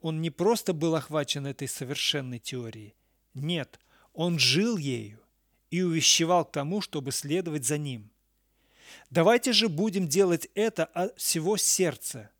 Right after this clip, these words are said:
мои любимые друзья. Послушай, что он говорит. «Я сораспялся Христу, и уже не я живу, но живёт во мне Христос». Галатам, вторая глава, двадцатый стих.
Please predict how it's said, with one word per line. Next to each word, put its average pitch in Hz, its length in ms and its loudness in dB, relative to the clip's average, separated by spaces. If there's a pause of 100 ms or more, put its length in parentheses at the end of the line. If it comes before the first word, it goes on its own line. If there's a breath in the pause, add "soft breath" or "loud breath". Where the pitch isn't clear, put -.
(420)
мои 131 260 -8
любимые 147 480 -6
друзья. 113 520 -10 (800)
Послушай, 190 520 0
что 151 220 -2
он 143 140 -6
говорит. 131 540 -8 (1300)
«Я 202 400 4
сораспялся 196 840 0
Христу, 175 720 -4 (320 soft breath)
и 156 120 2
уже 202 320 6
не 214 160 4
я 208 280 6
живу, 170 600 0
но 160 180 -2
живёт 190 460 2
во 185 120 2
мне 185 240 -2
Христос». - 720 -8 (680)
Галатам, 143 600 -4 (160)
вторая 135 360 -8
глава, 135 240 -6
двадцатый 127 480 -8
стих. - 400 -12